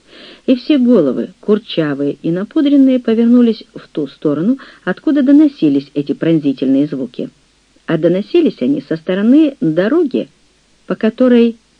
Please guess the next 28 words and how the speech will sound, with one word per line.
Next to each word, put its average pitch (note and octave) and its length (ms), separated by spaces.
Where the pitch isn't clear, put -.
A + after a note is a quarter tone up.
за A3+ 220
три F3+ 200
часа D#3+ 380
до D3 140
этого E3+ 440
к - 80
трактиру A#3+ 560
подъехали A#3 580
наши G3 320
молодые A3+ 440
люди. - 340
Вскоре C#4 220
послышался E3 880
топот D3+ 320
копыт, F#3+ 500
на G#3 160
взмыленном G#3 680
коне F#3 380
появился D3+ 580
мистер D#3+ 400
Сейди D3+ 440
и F3+ 100
даже A3+ 520
выпалил A#3+ 720
в G#3 100
воздух G3 440
из F3+ 80
пистолета F#3 760